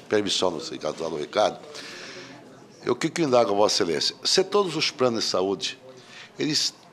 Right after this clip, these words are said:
têm que respeitar, e, e naturalmente, as regras, as normas da A N S. Aí o senhor me pergunta, por que o senhor faz essa indagação? Mato Grosso existe um plano de saúde chamado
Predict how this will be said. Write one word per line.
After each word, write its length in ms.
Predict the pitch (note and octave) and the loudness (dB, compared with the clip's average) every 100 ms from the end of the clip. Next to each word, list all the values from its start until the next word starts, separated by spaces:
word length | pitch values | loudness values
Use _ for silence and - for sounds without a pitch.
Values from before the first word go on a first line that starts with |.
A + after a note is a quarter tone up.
| - - - - | -20 -20 -20 0
têm 220 | C3+ D3+ | 2 2
que 400 | D3+ C#3 C3+ G2 - - - - - | 2 4 4 2 -4 -20 -20 -20 -8
respeitar, 880 | E2+ A#2 - A#2+ G2 - A#2 G2+ - - - | -2 0 2 2 0 2 2 2 -4 -18 -18
e, 80 | - - | -16 -8
e 40 | F2+ | -6
naturalmente, 580 | D#2+ G2 F2+ F#2 G2 F#2 | -6 -2 0 0 0 2
as 200 | F#2 F#2 | 2 2
regras, 540 | C3+ B2+ F2+ D#2 - | 2 4 2 -2 -4
as 180 | E2 D#2+ | -4 -2
normas 500 | G#2+ A#2+ F2+ C#2+ - - - | 2 2 2 -4 -8 -14 -8
da 140 | G2+ A#2 | 0 2
A 60 | |
N 180 | A#2 A2+ | 2 0
S. 380 | F2 C#2+ - - - - - - - | -2 -2 -6 -10 -14 -20 -20 -14 -6
Aí 60 | |
o 20 | - | -4
senhor 240 | - C#3+ | 0 0
me 60 | C#3+ | 0
pergunta, 360 | C3+ C3 B2 | 0 0 0
por 240 | A2+ D#3+ D#3+ | 0 -6 -6
que 240 | - C#3+ B2+ | 0 2 2
o 20 | |
senhor 240 | - B2 | 0 -2
faz 240 | G2 A#2 - | 2 2 2
essa 80 | |
indagação? 500 | G#2 G2 D#2 - - - - - - | 0 0 0 -2 -6 -6 -12 -16 0
Mato 240 | D3+ - | 0 2
Grosso 280 | C3+ E3 D#3+ | 0 0 0
existe 400 | E3+ A#2 C#3+ - | -2 -2 -4 -6
um 60 | G2 | -6
plano 220 | G2 G2+ | -2 -2
de 60 | - | 0
saúde 200 | B2 - | -2 0
chamado 260 | A#2+ A#2+ | 0 0